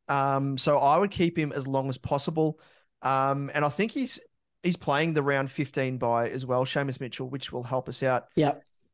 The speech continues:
Speaker 1: Um,
Speaker 2: Across
Speaker 1: he's
Speaker 2: the
Speaker 1: got
Speaker 2: other
Speaker 1: the round
Speaker 2: buys. Yep.
Speaker 1: Yeah, he's got the round fourteen bye, obviously playing this week as well if he gets up fitness-wise. But,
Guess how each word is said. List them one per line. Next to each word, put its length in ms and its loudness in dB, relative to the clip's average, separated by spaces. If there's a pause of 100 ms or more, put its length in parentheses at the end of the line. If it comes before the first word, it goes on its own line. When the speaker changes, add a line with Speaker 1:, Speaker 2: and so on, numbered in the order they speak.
Speaker 1:
Um, 680 0
Speaker 2:
Across 240 2
Speaker 1:
he's 60 2
Speaker 2:
the 80 6
Speaker 1:
got 20 6
Speaker 2:
other 100 6
Speaker 1:
the 80 2
round 120 4
Speaker 2:
buys. 220 2 (440)
Yep. 160 4
Speaker 1:
Yeah, 140 4
he's 180 -6
got 120 0
the 60 -2
round 220 0
fourteen 420 -4
bye, 300 2
obviously 340 -4
playing 480 -4 (380)
this 240 0
week 180 0
as 140 -8
well 260 2
if 140 -6
he 100 -8
gets 300 -6
up 180 -4
fitness-wise. 480 -2
But, 220 -2